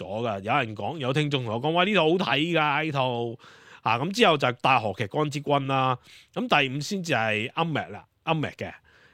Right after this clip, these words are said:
咁第六就係，呃，沉睡海綿的鑽石啦。咁第七就係 I Love You 啦。咁第八先至係，呃，呃，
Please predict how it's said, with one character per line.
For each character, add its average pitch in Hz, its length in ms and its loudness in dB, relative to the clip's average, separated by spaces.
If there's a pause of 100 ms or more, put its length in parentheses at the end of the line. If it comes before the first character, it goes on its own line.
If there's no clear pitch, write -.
(240)
咁 214 220 -2
第 156 180 4
六 143 380 2
就 123 120 -4 (100)
係， 113 600 -2
呃， 104 120 -8
沉 101 240 -10
睡 120 180 0
海 113 120 2
綿 135 160 -4
的 135 120 -4 (240)
鑽 120 180 -2
石 117 100 -2
啦。 123 260 0
咁 120 200 -4
第 117 200 0
七 - 80 -10
就 147 180 -4
係 104 60 -6
I 127 260 -4
Love 113 360 -4 (120)
You 117 360 -4
啦。 110 340 0 (600)
咁 196 180 -2 (220)
第 127 320 0
八 147 200 6
先 190 240 -4
至 160 120 -2
係， 120 200 2 (260)
呃， 98 840 -12 (400)
呃， 104 240 -10